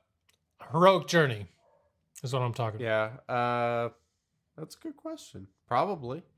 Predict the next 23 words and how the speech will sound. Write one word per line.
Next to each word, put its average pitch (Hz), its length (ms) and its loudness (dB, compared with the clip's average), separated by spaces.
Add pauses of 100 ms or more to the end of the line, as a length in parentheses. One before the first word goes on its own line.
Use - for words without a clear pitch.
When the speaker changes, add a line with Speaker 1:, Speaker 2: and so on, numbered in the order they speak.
(460)
Speaker 1:
And 170 160 6
then 233 120 6
on 185 200 6
top 214 280 8
of 165 100 2
that, 139 360 4 (420)
Speaker 2:
Well 208 180 12
Speaker 1:
well, 196 80 2
to - 120 0
your 190 120 6
point 180 280 8
about 147 220 6
legendaries, 135 960 2 (680)
legendaries 208 680 6
require 160 400 6
factions, 143 760 2
and 143 260 2
these 175 260 4
four 202 400 6
together 180 680 4
do 147 140 -2
not 170 260 4
have 160 420 4